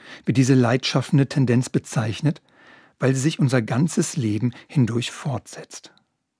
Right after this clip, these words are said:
Die Selbstbezogenheit ist die eigentliche Wurzel all der Mühen und Schwierigkeiten, die wir eigentlich um jeden Preis vermeiden möchten. Dies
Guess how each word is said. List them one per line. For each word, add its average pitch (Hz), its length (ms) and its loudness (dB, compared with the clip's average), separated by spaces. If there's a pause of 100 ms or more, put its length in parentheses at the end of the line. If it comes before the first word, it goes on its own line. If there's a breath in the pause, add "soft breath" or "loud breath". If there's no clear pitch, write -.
(1600 loud breath)
Die 131 80 -2
Selbstbezogenheit 113 1160 -4 (360)
ist - 140 -20
die - 140 -12
eigentliche 127 680 -2
Wurzel 113 480 -4 (240 soft breath)
all 131 220 2
der 127 140 2
Mühen 120 340 2
und 139 140 -4
Schwierigkeiten, 120 920 -4 (460 soft breath)
die 117 80 -4
wir - 160 -2
eigentlich 117 540 -4 (240 loud breath)
um 139 160 2
jeden 113 360 -2
Preis - 340 -6
vermeiden 131 560 -2
möchten. 92 420 -10 (1900 loud breath)
Dies 160 180 0